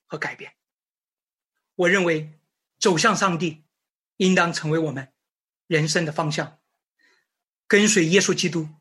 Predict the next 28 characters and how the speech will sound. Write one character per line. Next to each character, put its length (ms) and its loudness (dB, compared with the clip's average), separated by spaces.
就 140 2
是 140 2
我 100 0
们 260 -12
人 240 -4
生 220 -2
的 200 -14
道 160 -2
路。 200 -14
我 60 4
们 100 6
一 80 4
同 140 -2
来 100 -2
祷 160 -6
告。 280 -14
耶 80 4
稣 120 2
基 160 2
督， 300 0
我 100 0
们 180 -2
感 240 2
谢 400 2
和 120 -4
赞 220 0
美 100 -4
你。 160 -8